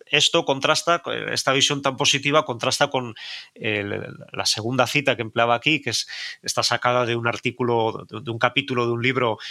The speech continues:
eh, muy interesante que escribió Giovanni Federico, el, el historiador económico neoclásico, hablando acerca de, de la pac y, y que venía a decir, pues, que la pac era indefendible desde cualquier punto de vista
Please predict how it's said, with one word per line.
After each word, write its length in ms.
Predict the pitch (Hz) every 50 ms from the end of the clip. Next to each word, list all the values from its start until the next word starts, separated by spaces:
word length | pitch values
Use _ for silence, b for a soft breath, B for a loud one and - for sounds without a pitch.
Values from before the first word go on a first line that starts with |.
| B B B
eh, 800 | - - - 107 104 101 101 101 98 98 101 101 101 101 104 -
muy 200 | - 117 123 127
interesante 560 | 120 - 131 120 120 - - 143 143 135 135
que 60 | 120 117
escribió 300 | - - 117 113 123 127
Giovanni 320 | 113 120 117 123 123 131
Federico, 680 | 123 - 127 117 113 117 123 147 143 - 127 120 123 - B B B B B B
el, 220 | - - 104 101 90
el 120 | 113 113 110
historiador 440 | 104 - - 117 110 110 117 120
económico 720 | 123 123 - 120 117 127 135 131 127 - - 120 123 123 _ _ _ _ _ _ _ _ _ _ _ _ _ - - - _
neoclásico, 800 | - 123 117 117 110 - 127 131 135 - - 127 131 - 131 131 131 B B B B
hablando 360 | 117 113 107 117 117 123 120
acerca 360 | 117 - 110 113 - 135 127
de, 460 | 120 117 113 110 107 107 107 - - 87
de 180 | - 104 107
la 200 | 101 104 104 -
pac 300 | - 151 143 131 - -
y, 300 | 135 - 120 113 104 110
y 40 | 107
que 340 | - - 104 101 98 98 98
venía 380 | - - - 92 110 107 113 113
a 20 |
decir, 300 | 117 117 113 - 123 117
pues, 160 | 123 127 -
que 80 | - 110
la 140 | 104 101 -
pac 200 | 120 117 - - -
era 320 | 131 110 117 127 - -
indefendible 760 | - 160 143 131 135 - - 120 117 131 135 160 151 139 139 139
desde 220 | 123 107 104 120
cualquier 320 | - 117 110 - 139 123
punto 300 | - - 139 127 - 127
de 80 | 123 120
vista 400 | 123 139 139 - - 143 151 156